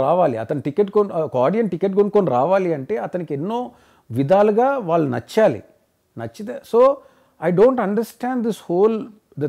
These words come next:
thing is that, yes, might be there are some issues and some which, which we cannot, I think this debate won't be enough for us to talk over and sit over it here. But what I say is that,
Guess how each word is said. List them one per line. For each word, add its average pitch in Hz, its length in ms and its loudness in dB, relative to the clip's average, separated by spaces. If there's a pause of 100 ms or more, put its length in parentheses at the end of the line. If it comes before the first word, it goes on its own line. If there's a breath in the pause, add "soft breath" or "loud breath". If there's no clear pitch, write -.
thing 170 120 -2 (100)
is 220 40 -4 (100)
that, 233 140 -2 (760)
yes, 175 120 0 (140)
might 143 240 -4
be 220 40 2 (100)
there 170 180 4
are 196 180 0
some 185 120 -4 (300)
issues 175 320 -6 (100)
and 160 160 -6
some 151 120 -4 (580 soft breath)
which, 139 140 -2 (140)
which 143 240 -4
we 151 120 0
cannot, 165 280 0 (260)
I 143 80 -4
think 170 180 -2
this 147 100 -2 (120)
debate 160 240 0 (100)
won't 165 240 -2
be 165 140 4
enough 156 220 -2
for 151 180 0
us 127 80 -6 (100)
to 170 60 -2 (120)
talk 147 240 2
over 160 180 4
and 147 160 2
sit 143 140 -6
over 160 200 2
it 131 160 -6
here. 160 160 -2 (440 soft breath)
But 196 140 0 (140)
what 226 220 0
I 285 40 2
say 247 300 -2
is 226 140 -4
that, 247 120 2